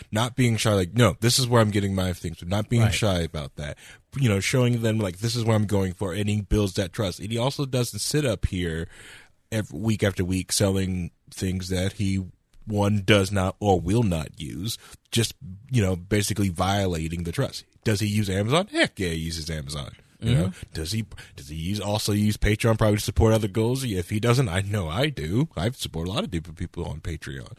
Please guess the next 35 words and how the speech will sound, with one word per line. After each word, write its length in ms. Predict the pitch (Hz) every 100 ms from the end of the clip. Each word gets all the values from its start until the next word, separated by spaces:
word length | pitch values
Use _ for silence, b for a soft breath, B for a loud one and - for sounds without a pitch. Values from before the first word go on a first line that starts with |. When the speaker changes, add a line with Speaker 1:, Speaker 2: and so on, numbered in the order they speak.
| B B
Speaker 2:
Sure. 160 | -
Speaker 1:
So 60 | 101
we, 80 | 101
you, 280 | 104 113 110
you 160 | 123 107
know, 160 | 92 98 B B
so 140 | -
the, 200 | 131 139
the 120 | 123
fa-, 200 | 127 147 -
simple 220 | 170 165
fact 180 | 151 139
that 180 | 120 -
you're 160 | 131
only 220 | 127 139
using 640 | 127 120 123 117 113 113 110
and 240 | 92 87
selling 520 | - - 117 117 113 110
products 640 | - 113 101 95 92 -
or 120 | 87
services 640 | 90 - 113 95 90 87 85
that 260 | 85 78
you 240 | - 95 95
have 200 | 92 85
used 320 | 80 95 -
to 180 | 104 127 B B _ -
helps 240 | 120 -
further 400 | - 110 101 101
that 180 | 90 -
trust. 400 | - 123 - - -
Speaker 2:
Yeah. 160 | 110 98
Speaker 1:
And 480 | 113 110 107 104 95 _ _ _ _ -
the 100 | 117
thing 260 | - 131
is, 320 | 127 117 113